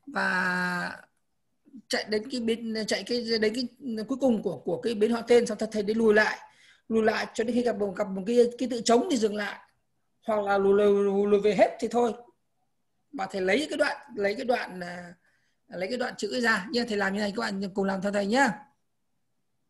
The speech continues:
Rồi, bây giờ chúng ta làm như sao? Chúng ta sẽ đặt cái, à, tạo ra biến nhớ thứ hai. Tên là K. Đây là, đây là cái biến nhớ dùng để chạy thôi. Biến nhớ dùng để chạy nhé. Rồi. Và sau đây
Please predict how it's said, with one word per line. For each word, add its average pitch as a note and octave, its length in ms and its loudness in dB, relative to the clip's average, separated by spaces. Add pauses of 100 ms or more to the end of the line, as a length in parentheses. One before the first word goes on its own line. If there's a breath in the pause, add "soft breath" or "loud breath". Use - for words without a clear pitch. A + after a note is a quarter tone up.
(140)
Rồi, G#3 280 2 (460 loud breath)
bây G#3 140 0
giờ G#3 100 4
chúng A3+ 100 -4
ta A#3+ 60 -2
làm A3 80 -2
như G#3+ 60 -4
sao? G#3+ 180 -2
Chúng A#3 120 -8
ta A3+ 160 -2
sẽ A#3 120 -6
đặt A3 220 -6 (100)
cái, A#3 120 -6
à, G#3+ 400 -2 (280)
tạo - 160 -12
ra G3 100 -4
biến F#3+ 180 -4
nhớ G3+ 140 -2
thứ A#3+ 80 -2
hai. A3 400 -2 (1800)
Tên G#3+ 140 -6
là G3 140 -6
K. - 120 -16 (580)
Đây E3 140 -12
là, E3+ 100 -8 (100)
đây F#3+ 260 -4
là G3+ 100 -4
cái A3 100 -6
biến G#3 160 0
nhớ G#3 100 -2
dùng G#3+ 200 -4
để E3 100 -8
chạy G#3 240 -2
thôi. A3 200 -2 (720)
Biến F3+ 120 -12
nhớ F#3 80 -8
dùng F#3 160 -8
để E3 60 -12
chạy - 260 -10
nhé. A3 200 -6 (680)
Rồi. F#3 320 -2 (640 loud breath)
Và F3+ 680 -2
sau G#3 200 -2
đây G#3 280 0